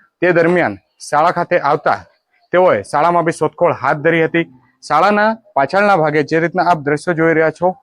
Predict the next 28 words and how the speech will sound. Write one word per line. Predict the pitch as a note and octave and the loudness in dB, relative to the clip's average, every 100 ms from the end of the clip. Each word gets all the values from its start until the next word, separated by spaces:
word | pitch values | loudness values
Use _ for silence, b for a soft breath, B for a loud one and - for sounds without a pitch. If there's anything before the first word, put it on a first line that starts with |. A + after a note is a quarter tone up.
| - | -2
કમ્પાઉન્ડ | D3+ D#3 G#3 G3 | -2 2 2 2
વોલના | F3 E3+ E3+ F#3 - _ | 2 0 0 -2 -4 _
સાઈડમાં | _ - D3+ F#3 D3+ G#2+ b b b C#3+ | _ -4 0 2 0 -2 b b b -4
એટલે | E3+ | -4
કે | E3+ | -4
શાળાની | - D3+ F#3 | -2 0 0
પાછળના | F3+ C3+ C3 F3+ F#3+ | -2 -4 -2 0 0
ભાગથી | D3+ D#3 - F3+ - b b b b | 0 -4 -4 -4 -4 b b b b
બાળકીનો | C3 D#3+ F3 A3 B2+ G#2 | 0 0 2 0 -2 -4
ગંભીર | A2 A2+ D#3 E3+ B3 | -8 -4 -2 2 0
અવસ્થામાં | - C#3+ E3 - D#3+ D3+ F2 - | 2 0 0 -2 -2 0 -4 -4
શંકાસ્પદ, | E3+ D#3+ A3+ G#3+ - F#3 - b b b _ | -4 -2 -2 -4 -4 -6 -6 b b b _
અ, | C3 C3+ | 0 0
જે | C#3 D#3+ | 0 0
મૃતદેહ | D#3 D#3 G3 D3+ F3 F3 - | 0 2 0 2 0 0 -2
મળી | E3+ F3 | 0 2
આવ્યો | C#3 A#2 | 2 0
હતો. | G2 G#2+ G2+ _ b b b _ | -4 -8 -14 _ b b b _
કંઈ | - F3+ | -2 0
પણ | G3 F#3+ | 0 0
વિચાર્યા | F#3+ F3+ F#3+ | 2 2 2
વગર | F3+ F#3 | 2 0
પરિવાર | F3+ - D#3 E3+ E3 | -2 -2 0 2 0
તાત્કાલિક | C#3+ D3+ - F3+ F3 | 0 -2 0 -2 0
તેને | F3 F3 | -2 0
લઈ | E3 F3+ | 2 0
અને | F3+ - D#3+ F#3 D#3 | -2 -2 0 0 -2
રણધીકપુર | B2 C3+ E3+ F#3 F#3 F3+ | -2 0 0 0 -2 -2